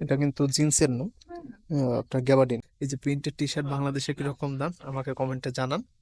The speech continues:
এখানে তো থ্রি পয়েন্ট ফাইভ ইউরোতে বিক্রি করতেছে, যদিও টি-শার্টের কোয়ালিটি অতটা ভালো না। এই কি টি-শার্টের কোয়ালিটি আবার ভালো। এই যে বলছিলাম যে হ্যাঙ্গারে ঝুলানো যেগুলো, সেগুলো আবার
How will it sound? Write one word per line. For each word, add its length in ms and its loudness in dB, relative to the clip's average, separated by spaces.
এখানে 240 -2
তো 100 -10
থ্রি 200 -4
পয়েন্ট 240 -4
ফাইভ 220 -2
ইউরোতে 340 -2
বিক্রি 260 -4
করতেছে, 440 -6
যদিও 260 4
টি-শার্টের 520 -4
কোয়ালিটি 500 -2
অতটা 280 0
ভালো 260 -2
না। 80 -12
এই 120 10
কি 160 4
টি-শার্টের 440 6
কোয়ালিটি 380 4
আবার 220 4
ভালো। 280 2
এই 80 0
যে 140 4
বলছিলাম 420 2
যে 160 2
হ্যাঙ্গারে 360 6
ঝুলানো 360 4
যেগুলো, 340 2
সেগুলো 340 0
আবার 140 0